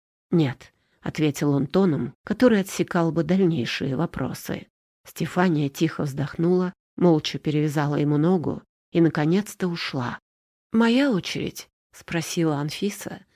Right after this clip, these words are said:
и зевнула, прикрывая рот ладошкой. "Угу", — ответил Данила после некоторых колебаний. После того, как он уснул, доверие к нему подорвано. Будет лучше, если дежурство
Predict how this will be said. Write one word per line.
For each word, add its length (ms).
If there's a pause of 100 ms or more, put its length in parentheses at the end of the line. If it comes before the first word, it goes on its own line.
(360)
и 80
зевнула, 580
прикрывая 640
рот 240
ладошкой. 840 (380)
"Угу", — 440 (260)
ответил 480
Данила 580 (220)
после 340
некоторых 560
колебаний. 760 (320)
После 320
того, 280
как 220
он 120
уснул, 560 (360)
доверие 540
к 140
нему 220
подорвано. 800 (480)
Будет 360
лучше, 600 (260)
если 420
дежурство 800